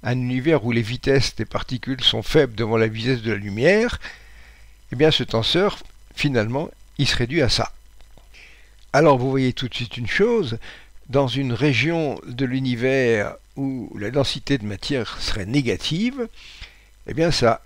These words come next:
revient à changer le tenseur T mu nu en moins le tenseur T mu nu.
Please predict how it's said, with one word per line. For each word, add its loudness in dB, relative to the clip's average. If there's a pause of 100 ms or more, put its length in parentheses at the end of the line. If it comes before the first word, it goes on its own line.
revient -2
à -4
changer 0
le -6
tenseur 0
T -2
mu -2
nu -4 (440)
en 0
moins 2
le 2
tenseur 0
T -2
mu -2
nu. -8